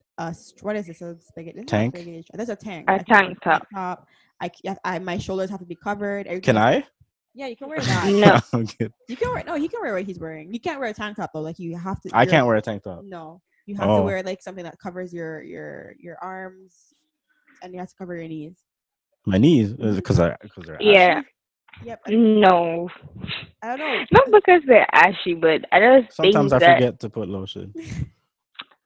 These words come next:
Speaker 3: Um, no, I don't, even when I put on lotion, I don't know, but they still get ashy. I just don't know.
Speaker 1: Drink water.
Speaker 2: Hmm.
Speaker 1: Both of y'all.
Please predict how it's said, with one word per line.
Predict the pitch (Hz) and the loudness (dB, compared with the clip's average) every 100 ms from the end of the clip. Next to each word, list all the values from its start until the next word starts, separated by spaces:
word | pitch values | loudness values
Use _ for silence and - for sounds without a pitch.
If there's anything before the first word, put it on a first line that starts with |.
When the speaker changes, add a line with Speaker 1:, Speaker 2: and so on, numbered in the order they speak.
| _ | _
Speaker 3:
Um, | 196 208 208 202 - - - | 4 6 4 -2 -10 -14 -12
no, | 185 190 240 254 220 | -12 0 6 8 8
I | 180 185 - 202 | 6 4 0 2
don't, | 240 - | 2 4
even | 320 349 370 | 6 6 8
when | 339 349 339 302 | 8 6 4 2
I | - 220 - | 4 2 2
put | 214 | 2
on | 196 180 185 196 _ 185 | 4 6 4 0 _ -2
lotion, | 170 - | -2 6
I | 175 | 6
don't | 208 240 | 8 6
know, | 247 262 | 6 6
but | 233 202 | 8 6
they | 190 185 - _ | 6 0 -2 _
still | 180 185 196 | 4 6 6
get | 196 185 185 - | 4 2 0 0
ashy. | 175 180 - 180 180 | -2 -2 -6 -8 -4
I | - 175 | -2 0
just | 185 185 - _ _ _ _ _ _ _ _ | 0 -2 -10 _ _ _ _ _ _ _ _
don't | 160 | 2
know. | 208 220 | 4 2
Speaker 1:
Drink | 202 247 - | 0 -6 -4
water. | 190 185 190 202 156 151 180 _ _ _ _ - 113 - 87 - _ _ _ _ _ | 0 2 0 -4 -10 -14 -20 _ _ _ _ -18 0 0 0 -20 _ _ _ _ _
Speaker 2:
Hmm. | 92 90 87 | -4 -2 -4
Speaker 1:
Both | 101 170 190 | -4 -6 -6
of | 190 | -6
y'all. | 180 170 175 | -8 -10 -14